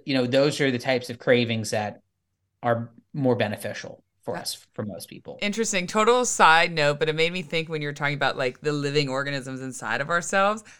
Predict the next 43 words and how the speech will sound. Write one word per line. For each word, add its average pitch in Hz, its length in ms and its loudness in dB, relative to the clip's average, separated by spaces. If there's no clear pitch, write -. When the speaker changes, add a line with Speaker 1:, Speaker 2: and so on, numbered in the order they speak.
Speaker 2:
I 196 180 4
had 233 300 2
this 202 200 -6
eccent-, 185 480 -2
very 185 260 6
eccentric 180 520 -2
older 165 200 4
woman 151 320 0
for 147 180 -2
a 143 40 2
hair 143 220 -2
client 135 320 -6
once, 127 240 -6
and 156 80 -6
we 165 60 -6
got 185 140 0
on 185 120 -2
this 156 160 -8
topic 147 340 0
of 139 100 -2
aliens, 156 640 2
and 139 120 -6
she 175 220 -6
really 208 240 -4
went 156 260 0
down 147 320 2
this 143 200 -6
wormhole, 160 340 -2
which 147 140 -2
really 196 300 -6
kind 247 180 4
of 196 60 -4
made 175 200 0
sense. 170 320 0
You 165 60 -8
made 160 120 -4
me 156 60 -8
think 190 160 -8
about 156 180 4
how 147 180 2
the 147 240 -6
aliens 156 420 -6
literally 147 480 -4